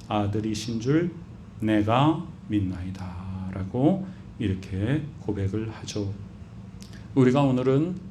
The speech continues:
여기까지 읽었습니다마는 그 다음에는 마르다의 동생 마리아를 예수님이 만나게 되죠. 그래서 마리아가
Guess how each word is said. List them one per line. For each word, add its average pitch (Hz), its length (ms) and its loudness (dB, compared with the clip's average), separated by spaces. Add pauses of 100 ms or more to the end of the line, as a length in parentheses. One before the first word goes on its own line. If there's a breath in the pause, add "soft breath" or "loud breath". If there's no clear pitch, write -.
(400)
여기까지 107 540 0
읽었습니다마는 104 1200 0 (420)
그 123 160 4
다음에는 101 720 2 (1500)
마르다의 104 540 2
동생 107 680 2 (480)
마리아를 104 1120 2 (680)
예수님이 104 420 2
만나게 95 920 0
되죠. 98 640 0 (760 loud breath)
그래서 139 320 2
마리아가 127 880 2